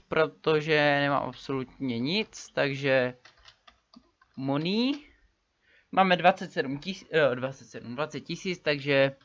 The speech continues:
no, eh, já nevím psát. Warp. Město. Ne.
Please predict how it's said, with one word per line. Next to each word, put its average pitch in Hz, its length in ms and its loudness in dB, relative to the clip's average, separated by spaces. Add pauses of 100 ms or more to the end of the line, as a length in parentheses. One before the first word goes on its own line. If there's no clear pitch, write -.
(220)
no, 131 340 -4 (1160)
eh, 131 380 -2 (200)
já 135 160 0
nevím 113 180 -8
psát. 185 480 0 (720)
Warp. 135 640 6 (1200)
Město. 139 1200 0 (3250)
Ne. 135 280 0